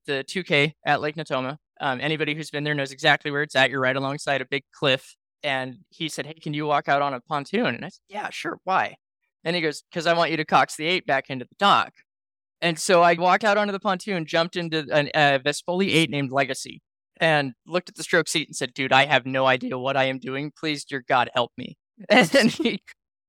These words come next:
that was it. And I, I was hooked. I, I remember, like,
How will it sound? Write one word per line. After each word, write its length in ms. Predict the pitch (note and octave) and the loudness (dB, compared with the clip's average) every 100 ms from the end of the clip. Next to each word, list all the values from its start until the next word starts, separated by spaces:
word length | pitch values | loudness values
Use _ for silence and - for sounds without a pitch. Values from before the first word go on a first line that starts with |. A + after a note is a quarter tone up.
| _ D#3 | _ 2
that 200 | F3+ D#3 | 4 4
was 160 | D#3+ | 0
it. 260 | - - - - | 2 2 2 0
And 260 | D3+ D3+ - | -2 -2 0
I, 160 | D#3 | 2
I 140 | C#3+ D3+ | 4 0
was 120 | D3+ | 0
hooked. 380 | G3 A#3+ - - - | 0 0 0 -14 -2
I, 200 | D3 D3+ | 2 4
I 100 | D3+ | 2
remember, 640 | E3 E3+ F3+ F3 D#3+ D3+ _ | 2 0 0 0 -2 -4 _
like, 160 | D#3 | -4